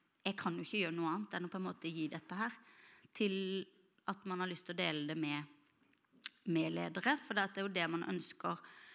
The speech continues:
Hvis man skal være en del av, av en menighet, så kan man skjule veldig mye der man sitter. Eh, og jeg tror ikke Jesus ønsker det. Jeg tror han ønsker at vi skal komme med alt, alt som er vondt, og alt som er skikkelig dritt,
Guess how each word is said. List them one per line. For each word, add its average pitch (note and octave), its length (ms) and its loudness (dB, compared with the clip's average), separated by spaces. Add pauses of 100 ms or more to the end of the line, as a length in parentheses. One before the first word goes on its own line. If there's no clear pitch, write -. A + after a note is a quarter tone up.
(180)
Hvis F#3 220 -2
man F#3+ 80 -2
skal G3+ 160 0
være F3 320 8
en F3 80 0
del E3 260 0
av, D#3+ 380 2 (400)
av F3 140 6
en E3 100 2
menighet, F3 680 2
så - 220 -4
kan F#3+ 160 0
man F#3+ 100 2
skjule F#3 380 2
veldig F#3+ 260 4
mye F3+ 280 6 (520)
der F#3+ 140 4
man F3+ 160 2
sitter. C#4 320 2 (960)
Eh, F3 640 0 (160)
og F#3+ 80 2
jeg G#3 140 4
tror A3 100 2
ikke G3+ 160 0
Jesus F3 320 -2
ønsker F3+ 240 -4
det. F3 140 0 (420)
Jeg G3 240 4
tror G3 160 2
han F#3 160 4
ønsker - 320 0
at - 80 -4
vi E3 160 -2
skal - 160 -14
komme E3+ 320 -2
med D#3 160 6
alt, - 560 0 (240)
alt E3 320 2
som F3+ 160 2
er E3 160 4
vondt, C#4+ 480 6
og - 80 0
alt E3 240 0
som - 160 -2
er E3 160 -6 (420)
skikkelig - 540 -2 (180)
dritt, - 460 0